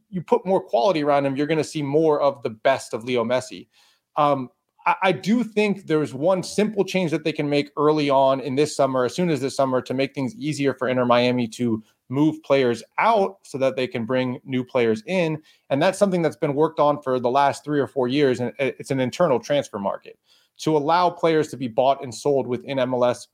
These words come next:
for cash and not just allocation money. And, and that would be a game changer, because then you could buy somebody like, uh, a Campana from Miami for three or four million, three million dollars, let's say, where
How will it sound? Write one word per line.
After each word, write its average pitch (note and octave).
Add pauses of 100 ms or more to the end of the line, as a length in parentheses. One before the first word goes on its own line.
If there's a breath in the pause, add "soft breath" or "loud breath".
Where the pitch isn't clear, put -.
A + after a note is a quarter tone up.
for A2+
cash G#2+
and A#2+
not A#2+
just A2+
allocation A2
money. G2 (340 soft breath)
And, D3+
and F#3+
that A#3
would C#4
be A#3+
a A#3
game G#3
changer, G#3
because F3+
then D#3+
you D#3+
could D3
buy D3
somebody C#3+
like, C3 (340)
uh, D#3+
a C#3
Campana C#3
from A#2+
Miami A#2+
for A2+
three C#3
or B2+
four B2
million, A#2+
three C#3+
million C3+
dollars, B2
let's G#2+
say, A2+ (180 soft breath)
where C3+